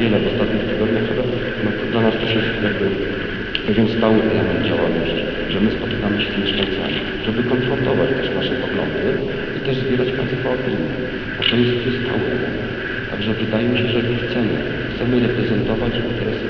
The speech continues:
przeciętnego Polaka w sposób pełny, odpowiednio zdiagnozować sytuację,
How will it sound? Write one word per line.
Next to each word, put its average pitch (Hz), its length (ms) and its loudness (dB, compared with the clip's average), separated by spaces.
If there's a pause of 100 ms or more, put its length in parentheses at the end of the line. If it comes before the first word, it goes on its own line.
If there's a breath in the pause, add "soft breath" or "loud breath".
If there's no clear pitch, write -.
przeciętnego 110 480 -2 (120)
Polaka 104 300 -2
w - 100 -2
sposób - 260 -4 (120)
pełny, - 280 0 (420)
odpowiednio 120 520 0
zdiagnozować 107 540 2 (120)
sytuację, - 480 0